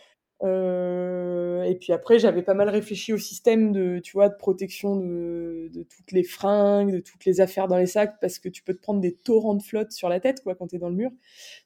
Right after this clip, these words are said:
Donc j'avais, euh, théoriquement les moyens de, voilà, d'être là dans le mur à regarder le mauvais temps, sauf que moi, ma peur principale, c'était de me dire, mais là, si t'es pris dans les, dans un orage énorme ou dans un, tu vois, une tempête avec, euh, des éclairs,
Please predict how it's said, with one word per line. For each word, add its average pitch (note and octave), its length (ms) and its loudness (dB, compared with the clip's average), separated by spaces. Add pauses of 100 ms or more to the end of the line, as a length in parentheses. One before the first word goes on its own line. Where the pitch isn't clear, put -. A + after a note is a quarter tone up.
Donc G3+ 100 0
j'avais, G#3+ 480 8
euh, - 20 -8 (240)
théoriquement B3 680 4
les A#3 140 4
moyens A3+ 500 4
de, G3 400 2
voilà, G#3 260 6
d'être F3+ 360 -2
là G3+ 160 2
dans F#3+ 160 0
le F#3 60 0
mur G#3 300 2
à E3+ 280 -2
regarder F3 320 -2
le G3 60 0
mauvais F#3 200 0
temps, C4 180 0
sauf - 220 -10
que F3+ 300 -4 (460)
moi, G3 320 0
ma F#3+ 120 6
peur G3+ 400 6
principale, F#3+ 420 0
c'était - 180 -8
de E3+ 80 -6
me F3+ 60 -2
dire, A3 200 0
mais F3 100 0
là, G#3 120 2
si G#3 180 -12
t'es E3+ 100 -10
pris - 220 -10
dans F#3+ 180 0
les, E3+ 220 -2
dans E3+ 200 -4
un F3 120 -2
orage F#3+ 300 4
énorme G#3 400 2
ou F3 300 -2
dans F3 280 -6
un, E3+ 260 -8
tu F#3 140 -12
vois, G3 80 0
une F#3 100 -2
tempête F#3 380 -2
avec, E3+ 280 -4
euh, E3 100 -4
des E3 180 -4
éclairs, B3+ 320 2